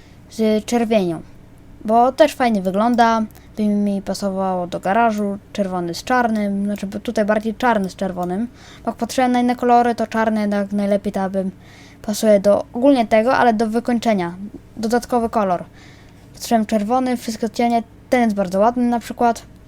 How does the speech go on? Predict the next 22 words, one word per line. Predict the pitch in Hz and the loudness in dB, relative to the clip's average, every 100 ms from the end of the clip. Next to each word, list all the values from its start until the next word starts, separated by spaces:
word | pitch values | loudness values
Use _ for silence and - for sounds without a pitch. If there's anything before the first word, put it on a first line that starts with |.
| - - - | -20 -20 -8
Ale | - 240 233 | 0 4 4
jednak | 247 247 233 240 226 220 | 6 4 4 2 2 2
mimo | 240 254 240 | 2 2 0
to, | - 247 | 0 0
że | 233 240 | 0 0
ta | 226 | 0
by | 220 226 226 | 0 -2 -2
garaż | 233 226 226 | 0 2 2
chciałem | - 220 214 208 | -2 -2 0 2
robić | 220 214 | 0 0
na | 214 | -4
czerwono, | 208 214 202 220 226 214 | -2 -2 0 0 -2 -2
czarno, | 226 220 220 208 | -2 -2 0 -4
tam | 208 196 | -4 -6
coś, | 220 214 220 | -2 -2 -2
to | - 208 202 202 202 202 - - - - - - - - - | -4 -2 0 0 0 -2 -6 -20 -20 -20 -20 -20 -20 -20 -12
jak | 208 | -6
zobaczyłem | 214 214 233 220 208 - - | -4 -2 0 -2 -4 -12 -4
ten | - 247 240 | 2 2 2
kolor, | 233 220 208 220 220 - - - - - - - - - - - - - - - - - - - - - | 2 2 2 0 -6 -16 -20 -20 -20 -20 -20 -20 -20 -20 -20 -20 -20 -20 -20 -20 -20 -20 -20 -20 -20 -12
no | 277 254 | -8 -6
to | 254 254 247 247 240 240 240 | 0 4 6 6 6 4 2